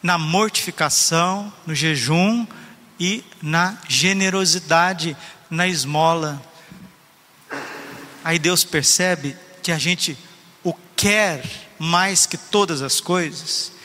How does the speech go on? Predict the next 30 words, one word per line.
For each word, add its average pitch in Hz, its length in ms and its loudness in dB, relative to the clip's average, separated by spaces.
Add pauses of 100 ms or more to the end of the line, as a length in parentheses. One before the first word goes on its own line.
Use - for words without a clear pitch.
(240)
que 190 100 0
realmente 180 680 0 (320)
eu 180 120 2
estou 185 280 2
aqui 180 320 0
nesse 170 260 0
mundo 165 380 2
agora, 165 340 2
nesse 156 220 -2
momento, 160 460 -2
eu 151 40 -6
estou 165 200 -4
celebrando 170 480 0
essa 160 220 0
missa, 175 420 2
nós 170 220 2
estamos 190 340 0
aqui 196 340 -2 (960)
diante 185 400 0
de 151 120 -2
Deus, 196 440 0 (300)
mas 196 220 0
o 202 40 -4
que - 160 -4
importa 226 640 2
realmente 185 640 0 (340)
é 202 240 -2 (340)
a 185 80 2
minha 208 180 4
correspondência 190 1300 0